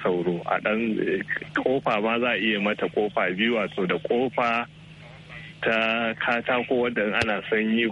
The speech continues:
ko ruwa kada ya shigo, da kuma kofa ta gidan sauro wanda zai zama an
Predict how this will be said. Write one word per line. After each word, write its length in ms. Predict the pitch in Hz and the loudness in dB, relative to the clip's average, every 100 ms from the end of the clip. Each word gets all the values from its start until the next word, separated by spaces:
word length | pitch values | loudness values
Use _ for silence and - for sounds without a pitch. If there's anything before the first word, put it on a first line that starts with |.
| - | 0
ko 180 | 120 117 | 0 2
ruwa 320 | 120 123 123 - | 0 0 -2 -2
kada 220 | 139 110 | 0 2
ya 140 | 95 | 0
shigo, 300 | - 113 127 | -2 0 2
da 100 | 117 95 | 2 0
kuma 280 | 110 110 | 0 0
kofa 500 | 107 - 131 131 113 90 | 2 2 2 2 0 0
ta 80 | 101 | 0
gidan 360 | 98 98 104 101 | 0 2 0 0
sauro 400 | 113 104 104 101 - - - - - - | 0 2 2 0 -2 -12 -20 -20 -12 -2
wanda 240 | 107 113 101 | 0 2 2
zai 180 | 110 | 2
zama 280 | 98 104 104 107 | 2 2 2 2
an 160 | 104 | 0